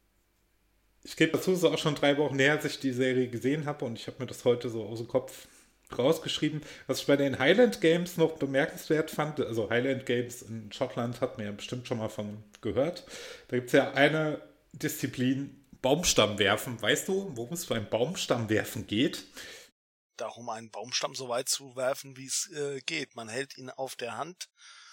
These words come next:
Speaker 2: äh, re-, nimmt quasi Anlauf und nimmt dann, äh, wirft ihn dann und versucht ihn vor allem mal so zu werfen, dass er oben überkippt, damit er nicht zurückkippt.
Speaker 1: Ähm, ich dachte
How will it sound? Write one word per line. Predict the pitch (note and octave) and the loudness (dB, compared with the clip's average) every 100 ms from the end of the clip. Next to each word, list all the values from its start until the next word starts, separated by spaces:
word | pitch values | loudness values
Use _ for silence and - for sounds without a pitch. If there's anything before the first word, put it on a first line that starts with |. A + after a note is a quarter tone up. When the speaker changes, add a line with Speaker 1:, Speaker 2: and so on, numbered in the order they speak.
| - _ - | -20 _ -4
Speaker 2:
äh, | C#3 | 0
re-, | C3+ C3+ B2 B2+ C3 | 2 0 -2 -4 -6
nimmt | C3+ C3 D3+ G3 | -8 -8 -8 -6
quasi | - C3 B2+ - | 2 4 4 0
Anlauf | G2+ D3 D3+ D#3+ E3+ - | -2 -4 4 4 4 -2
und | D#3 | -8
nimmt | C3+ D#3+ - | -10 -10 -4
dann, | C3 B2+ B2 - | -4 -4 -14 -6
äh, | C3 B2+ A#2 | -6 -6 -4
wirft | C3+ F3+ - | -2 -2 -6
ihn | F3 D3 | -8 0
dann | D3+ D#3 | 0 0
und | C#3+ | -6
versucht | C#3+ B2+ D#3 - | -8 -6 -8 -10
ihn | D#3 | -12
vor | - A#2 | 0 2
allem | C3 D#3+ D#3 | 2 2 0
mal | D3 C#3+ | 0 2
so | - E3 | 0 -2
zu | - C#3 | -4 -2
werfen, | B2 C#3+ - D3+ C3+ | 2 2 0 -8 -2
dass | C#3 C3+ - - | 0 2 0 2
er | C3+ C3 - - - _ _ _ - | 2 2 -2 -16 -20 _ _ _ -6
oben | D#3+ C#3+ | -4 -4
überkippt, | B3 G3 F3+ D3+ D#3+ - - - | -8 0 2 2 0 -2 -8 -2
damit | C3+ C3 C#3+ | -2 -2 -4
er | C3 | -4
nicht | B2+ - | -2 -4
zurückkippt. | - B2 - - - - - - _ _ _ _ _ _ _ | -4 -6 -4 -2 -2 -2 -16 -20 _ _ _ _ _ _ _
Speaker 1:
Ähm, | B2+ A#2+ A#2 A2+ A2+ A2 G#2+ G#2+ G#2 G2+ G2+ G2 F#2+ F#2 G#2 G2+ G2 F#2+ F#2+ G2 F#2+ G2+ - _ _ _ | 2 4 4 4 0 -4 -4 -6 -4 -4 -4 -6 -8 -10 -8 -8 -8 -10 -12 -10 -10 -12 -18 _ _ _
ich | A#2+ | -8
dachte | - C#3 | 0 0